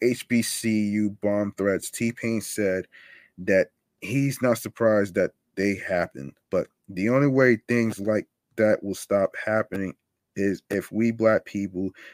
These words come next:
make our own shit. He added that just because a school is considered an H B C U,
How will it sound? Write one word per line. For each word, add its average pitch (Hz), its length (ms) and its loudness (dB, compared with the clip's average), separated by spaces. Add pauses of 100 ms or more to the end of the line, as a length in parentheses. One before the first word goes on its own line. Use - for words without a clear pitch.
(140)
make 104 340 0
our 98 300 0
own 92 200 0
shit. - 360 -6 (840)
He 110 240 4
added 120 400 6
that 101 220 2 (420)
just 110 380 0
because 120 500 2
a - 40 -4
school 120 420 2
is 107 120 -2
considered 110 560 -2
an 107 220 -4
H 107 260 -2
B 104 140 -2
C 104 240 -4
U, 104 460 2